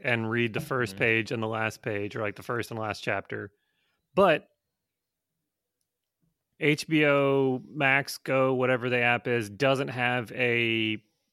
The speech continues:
Speaker 1: like, one point five or two X play speed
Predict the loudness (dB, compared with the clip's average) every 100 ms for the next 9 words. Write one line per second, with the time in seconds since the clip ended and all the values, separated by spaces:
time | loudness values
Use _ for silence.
0 | -8 -6 -6 -4 -2 -2 -2 -4 -2 0
1 | 2 0 -2 -4 -2 0 0 -4 -12 -4
2 | -2 -2 -6 -20 -8 -6 -6